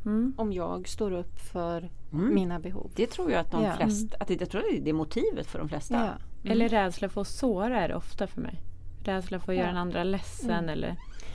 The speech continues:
Speaker 2: Och med vetskap, tänker jag, om att det som blir otydligt är svårt att,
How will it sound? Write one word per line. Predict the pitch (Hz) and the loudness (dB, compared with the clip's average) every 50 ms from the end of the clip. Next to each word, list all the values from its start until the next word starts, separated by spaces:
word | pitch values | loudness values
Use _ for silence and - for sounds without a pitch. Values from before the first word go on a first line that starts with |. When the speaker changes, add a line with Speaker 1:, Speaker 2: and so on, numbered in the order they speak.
| - - - 262 - - | -4 -4 -4 -6 -6 -2
Speaker 2:
Och | 226 226 | 0 0
med | 233 226 226 220 | 2 2 0 0
vetskap, | 226 269 269 254 220 - - - - - - 311 - - - - - | -2 -2 -2 -2 -4 -4 -4 -4 -4 -4 -4 -4 -4 -4 -4 -6 -6
tänker | - 208 180 185 - - - - | -4 -4 -4 -4 -4 -6 -6 -8
jag, | - 185 202 - - - - - - - - - - - - - | -6 -6 -6 -6 -6 -8 -8 -8 -8 -8 -8 -8 -8 -8 -4 -2
om | 208 202 196 185 | -2 -2 -2 -2
att | 185 - - 190 196 190 - - - - - - - | -4 -4 -4 -4 -4 -4 -6 -8 -6 -6 -4 -4 -4
det | 185 220 214 202 196 | -2 0 0 0 0
som | - - 214 214 | -2 -2 -2 -2
blir | 202 202 202 202 196 196 196 190 - - - - - - - - - - - - - - - 254 | -2 -2 -2 -2 0 -2 -2 -2 -6 -8 -10 -8 -6 -6 -4 -4 -6 -4 -4 -4 -4 -2 0 0
otydligt | 247 214 190 196 - - - 240 240 240 214 208 214 196 - - - - - - - - | 0 0 0 -2 -4 -2 -2 0 0 -2 -2 -2 -4 -4 -2 -2 -4 -4 -4 -6 -6 -4
är | - 196 | -4 -2
svårt | 190 - - 202 185 185 - 185 | -2 0 0 0 0 0 -2 -2
att, | 180 180 - - - - - | -2 -2 -2 -2 -4 -4 -6